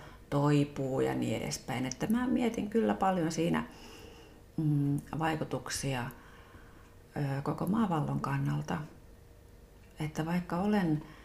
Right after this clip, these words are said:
inhimillisyyden puolesta puhuja vahvasti, niin joskus kyllä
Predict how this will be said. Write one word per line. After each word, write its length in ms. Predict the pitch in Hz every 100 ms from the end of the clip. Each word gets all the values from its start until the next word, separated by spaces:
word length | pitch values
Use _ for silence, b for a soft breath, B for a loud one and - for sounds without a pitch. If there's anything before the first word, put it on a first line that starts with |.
| B B B B B - -
inhimillisyyden 1200 | 202 202 165 147 143 151 147 143 147 143 143 147 - - -
puolesta 460 | 170 156 139 -
puhuja 500 | 139 147 156 139 127
vahvasti, 680 | 139 143 123 135 - 135 131
niin 500 | 131 131 127 120 120 B B B B B B B B B - - - -
joskus 680 | 185 - 135 147 - - - - - - -
kyllä 420 | 160 156 131 123